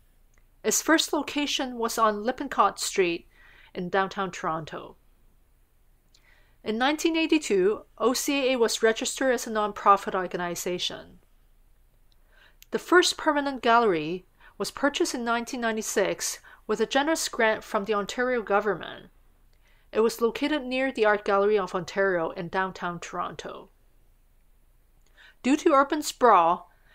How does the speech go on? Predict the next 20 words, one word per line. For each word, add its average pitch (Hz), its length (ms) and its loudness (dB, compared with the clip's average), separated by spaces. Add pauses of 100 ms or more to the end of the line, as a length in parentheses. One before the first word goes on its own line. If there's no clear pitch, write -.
(140)
it 214 160 0
moved 254 320 -2
yet 320 220 2
again 247 320 0
to - 100 0
its 226 140 2
current - 320 0
location 208 680 -2
at 190 200 -6
Midland 233 360 -6
Avenue 165 540 -2 (220)
on 196 120 0
the 202 160 2
edge 240 160 0
of 220 80 0
Scarborough 254 640 2
and 190 260 -4
Markham. - 520 -4 (2000)
Each 302 380 2
year, 202 380 6